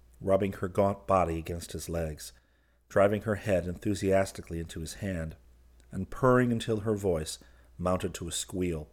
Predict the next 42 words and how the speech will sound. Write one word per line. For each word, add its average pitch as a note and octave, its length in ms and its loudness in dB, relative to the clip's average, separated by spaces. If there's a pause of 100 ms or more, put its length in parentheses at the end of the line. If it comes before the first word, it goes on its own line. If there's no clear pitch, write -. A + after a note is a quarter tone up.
(960)
He B2 80 2
placed D#3+ 300 10
a D#3+ 60 10
bit C3 120 6
of A2+ 100 2
meat A2+ 360 4 (100)
wrapped G2 340 0
in F#2+ 120 0
brown G2 280 2
paper F2+ 360 0
upon F#2 220 -2
the F#2+ 60 -4
table, E2 440 -2 (580)
and G#2+ 80 2
with G#2 100 6
a G2+ 40 6
penknife G2 640 2 (260)
cut - 180 4
it F#2+ 80 2
into F#2 200 -4
shreds. E2+ 580 0 (800)
The G#2 60 0
milk A2+ 300 6
he A2 100 -2
took - 180 0
from - 160 -4
a G#2 40 0
bottle F#2 380 4
which F2+ 200 -6
had F#2+ 100 -2
served - 320 -2
for - 120 -8
medicine, E2+ 520 -2 (500)
and G#2 180 -2
poured A2+ 260 10
it G#2 140 2
into F#2+ 160 -6
the F#2 120 -8
saucer E2+ 440 -2
on D#2+ 100 -6
the E2 60 -8
hearth. D#2 440 -8